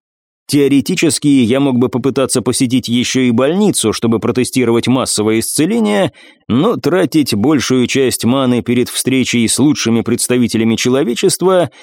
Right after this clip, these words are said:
мне почему-то не хотелось. Да и в целом от мысли о предстоящем мероприятии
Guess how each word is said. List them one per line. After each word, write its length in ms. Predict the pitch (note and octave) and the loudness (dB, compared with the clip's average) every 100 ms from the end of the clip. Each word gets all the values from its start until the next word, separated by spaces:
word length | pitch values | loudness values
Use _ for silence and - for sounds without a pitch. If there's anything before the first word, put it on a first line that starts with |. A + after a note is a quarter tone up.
| - | -8
мне 280 | G#2 A#2+ D3 | -2 0 0
почему-то 580 | F#3+ E3+ D#3 B2+ C#3 D#3 | -2 -2 2 0 2 2
не 100 | D#3 | 0
хотелось. 720 | D3+ E3+ - G#2+ G2+ - - _ _ _ _ | 0 -2 0 0 0 -2 -8 _ _ _ _
Да 200 | - G2+ | -6 -2
и 160 | G3 D#3+ | 0 0
в 100 | - | -2
целом 480 | - F#3 A#3 F#3+ C#3+ | -2 0 2 2 2
от 160 | B2 | 0
мысли 360 | B2+ G3+ - C#3+ | -2 -2 0 0
о 100 | B2 | 0
предстоящем 680 | A#2 A#2 A#2 C3+ - - B2 | -2 -4 -2 0 0 0 0
мероприятии 1000 | A#2+ A#2 G2+ A#2 B2+ G3 D#3+ E3 C#3 | 2 0 0 0 2 0 0 2 2